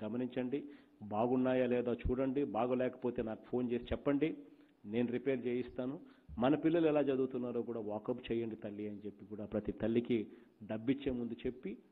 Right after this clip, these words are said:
డబ్బిచ్చి తల్లుల చేతనే ఫీజులు కూడా కట్టించే కార్యక్రమం కూడా నెక్స్ట్ క్వార్టర్ సెప్టెంబర్ నుంచి అదే జరుగుతుంది. కాలేజీలకు కూడా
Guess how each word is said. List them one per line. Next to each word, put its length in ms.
డబ్బిచ్చి 680
తల్లుల 360
చేతనే 280
ఫీజులు 300
కూడా 120
కట్టించే 380
కార్యక్రమం 500
కూడా 340
నెక్స్ట్ 260
క్వార్టర్ 280
సెప్టెంబర్ 460
నుంచి 420
అదే 220
జరుగుతుంది. 540
కాలేజీలకు 540
కూడా 340